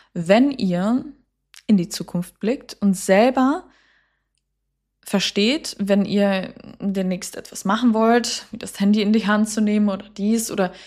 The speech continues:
ihr habt ein Gefühl, eine Intuition und, und, und, und, und ihr hört mal auf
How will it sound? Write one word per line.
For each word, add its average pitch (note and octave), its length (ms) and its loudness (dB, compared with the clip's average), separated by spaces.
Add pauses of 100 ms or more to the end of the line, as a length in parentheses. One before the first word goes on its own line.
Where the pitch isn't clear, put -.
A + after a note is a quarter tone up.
(140)
ihr F3+ 160 -4
habt - 240 -6
ein F3+ 120 -2
Gefühl, A#3+ 540 4
eine F#3 280 -4
Intuition A#3 1000 0 (180)
und, A3+ 220 0
und, F#3 160 -8
und, F#3+ 160 -10
und, B3 240 -4 (320)
und A3+ 220 0
ihr G#3 260 -2 (220)
hört D4+ 680 0 (500)
mal A3+ 440 4
auf G#3+ 220 -6